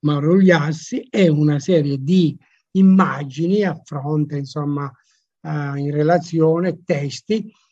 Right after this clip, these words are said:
scritti e, eh, realizzati da, eh, Giovanni Gaggia,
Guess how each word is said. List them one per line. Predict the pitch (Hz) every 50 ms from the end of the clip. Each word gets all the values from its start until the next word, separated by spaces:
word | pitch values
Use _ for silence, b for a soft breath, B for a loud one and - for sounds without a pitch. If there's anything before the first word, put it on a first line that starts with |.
| B _ _ _
scritti | - - - - - 202 208 202 185 165 165 - - _ - 202 202 226 254 277 - - _ _ _ _ _ _
e, | _ - 175 170 175 180 190 202 508 508
eh, | 202 165 160 160 160 156 156 151 151 151 147 147 147 147 147 143 143 143 139 139 135 135 135 135 135 131 131 131 123 _ _ _ _ _ _ _ _ _ _ _ _ _ _ _ _ - - _ _ _ _ _ _ _
realizzati | - 139 165 170 170 190 190 151 135 143 160 143 151 160 160 160 165 156 135
da, | 135 160 156 156 165 175 165 170 - _ _ _ _
eh, | - 160 156 156 156 151 151 151 147 147 147 143 143 143 143 143 143 139 143 143 143 143 139 135
Giovanni | 135 156 147 156 151 151 147 143
Gaggia, | 135 135 127 123 - _ 135 139